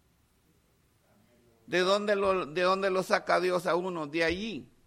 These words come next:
De la idolatría, de las abominaciones que hace uno, las maldades que hace uno.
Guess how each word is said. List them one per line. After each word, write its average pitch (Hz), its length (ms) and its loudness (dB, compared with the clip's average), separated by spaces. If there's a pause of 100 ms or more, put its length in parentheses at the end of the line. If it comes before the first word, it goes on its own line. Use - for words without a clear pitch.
(1160)
De 175 340 2
la 170 280 4
idolatría, 170 960 2
de 175 100 6
las 170 160 0
abominaciones 170 840 -2
que 170 160 -4
hace 175 220 -4
uno, 185 240 -6
las 165 180 -4
maldades 165 640 -2
que 160 160 -8
hace 156 260 -6
uno. 170 380 -10